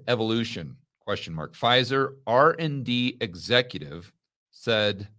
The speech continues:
the cerveza sickness created in this area is cash cow for the company.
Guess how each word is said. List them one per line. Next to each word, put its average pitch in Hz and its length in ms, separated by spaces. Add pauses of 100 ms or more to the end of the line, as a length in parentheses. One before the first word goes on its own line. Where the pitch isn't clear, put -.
(120)
the 107 60
cerveza 127 540
sickness 87 640 (260)
created 131 720
in 117 500 (320)
this 127 220
area 87 460 (260)
is 117 560 (140)
cash 139 360
cow 117 240
for 110 80
the - 80
company. 101 320